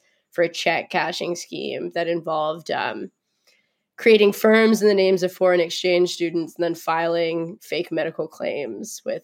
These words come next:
uh, auto insurers. So they have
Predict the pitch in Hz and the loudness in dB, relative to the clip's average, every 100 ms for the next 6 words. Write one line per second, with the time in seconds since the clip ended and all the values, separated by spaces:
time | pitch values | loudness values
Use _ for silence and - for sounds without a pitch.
0 | - 131 113 90 - 165 147 143 170 170 | -6 -4 -2 -4 -2 -4 -4 -6 -8 -10
1 | - - - - 185 - - 165 165 170 | -12 -10 -10 -10 -12 -12 -6 -4 -4 -4
2 | 165 165 | -4 -6